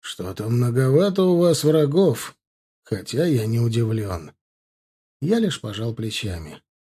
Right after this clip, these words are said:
В принципе, я-то сам не напрашивался, и в делегацию эту в Бельбу меня включили против моего желания. Наверное, когда тебе дают интересные задания, и ты делаешь то, что должен, у тебя всегда будет много врагов.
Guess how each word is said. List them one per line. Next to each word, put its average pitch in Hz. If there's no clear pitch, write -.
В -
принципе, 135
я-то 123
сам 135
не 139
напрашивался, 123
и 117
в 110
делегацию 117
эту 151
в 135
Бельбу 143
меня 147
включили 139
против 135
моего 135
желания. 131
Наверное, 185
когда 160
тебе 165
дают 175
интересные 151
задания, 143
и 131
ты 135
делаешь 135
то, 135
что -
должен, 147
у 135
тебя 120
всегда 113
будет 202
много 143
врагов. 110